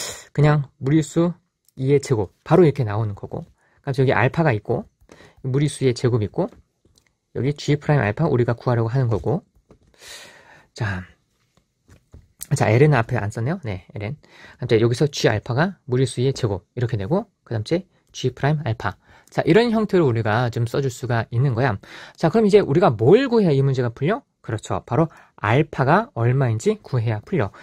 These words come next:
근데 이거는 또 별게 아닌 것이, 자, 그럼 이 그래프 관점에서 보자면, 자, 다시,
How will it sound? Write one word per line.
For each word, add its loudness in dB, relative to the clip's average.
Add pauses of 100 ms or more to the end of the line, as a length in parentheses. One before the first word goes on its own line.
(100)
근데 2
이거는 4
또 -2
별게 2
아닌 0
것이, 0 (1300)
자, 4
그럼 6
이 4
그래프 0
관점에서 -2
보자면, -2
자, -4
다시, 0